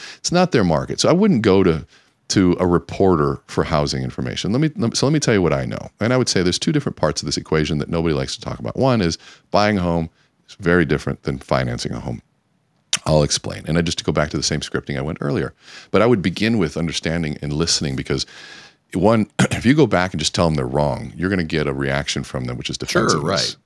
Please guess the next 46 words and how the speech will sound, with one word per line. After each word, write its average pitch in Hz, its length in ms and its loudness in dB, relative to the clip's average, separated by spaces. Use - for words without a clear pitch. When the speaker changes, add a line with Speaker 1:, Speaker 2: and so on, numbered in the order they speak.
Speaker 2:
That, 143 180 2
that 160 200 0
then 135 140 4
becomes, 113 480 0
yeah, 92 160 0
an 80 120 -6
interaction, 85 680 -2
me 85 140 -2
against 76 300 -6
you. 90 220 -4
Speaker 1:
Yeah. 175 320 2
And 113 120 2
so 120 120 4
I 151 100 6
just 196 140 4
sit 117 140 4
on 95 80 2
their 85 100 2
side 78 160 0
of 73 80 0
the 67 40 -8
table. 107 240 -2
So - 180 -2
let 175 100 0
me 165 80 0
ask 160 140 -2
you 147 60 -2
some 139 120 -2
questions. - 500 -6
How 95 180 -2
did 95 80 -2
you 104 60 -6
hear 160 140 -2
that? - 180 -6
Oh, 127 160 -2
the - 60 -2
media, 82 340 0
this, 73 160 -4
and 80 100 -4
this. - 80 -8
I 76 40 -6
said, - 180 -2
"Well, 98 80 2
do 98 100 0
you, 87 100 2
do - 60 -10